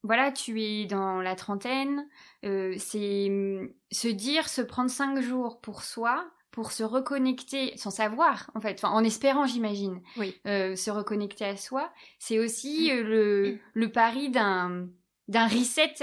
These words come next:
Speaker 1: assez incroyable. C'est-à-dire ce truc où du, en cinq jours, tu pourrais complètement, euh, changer de vie, en fait, peut-être non. Tu t'étais pas dit que ça pouvait être radical ?
Speaker 2: Bah,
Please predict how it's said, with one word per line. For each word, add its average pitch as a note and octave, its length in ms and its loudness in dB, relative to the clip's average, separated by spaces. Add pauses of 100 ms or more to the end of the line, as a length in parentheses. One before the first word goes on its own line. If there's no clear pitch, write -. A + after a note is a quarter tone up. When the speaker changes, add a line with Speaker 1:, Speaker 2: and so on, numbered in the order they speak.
Speaker 1:
assez A3+ 300 2
incroyable. A3 640 2
C'est-à-dire A#3 580 2
ce A3 140 0
truc C4 320 -2
où A#3+ 80 -2
du, F#3 260 -8
en G3 100 0
cinq A3 300 0
jours, C#4 240 0
tu - 140 -8
pourrais G3+ 240 -4
complètement, A#3+ 640 -2
euh, F#3+ 160 -4
changer F#3 300 -8
de F3 80 -8
vie, C4 180 -8
en G#3+ 80 -8
fait, F#3+ 120 -10
peut-être F#3+ 340 -10
non. G#3+ 160 -2 (260)
Tu A3 100 -10
t'étais A3 220 0
pas A3+ 160 4
dit A3+ 200 0
que - 60 -6
ça A#3 140 2
pouvait A3 200 2
être G#3 100 -2
radical ? A3 420 -4 (320)
Speaker 2:
Bah, A#3 320 4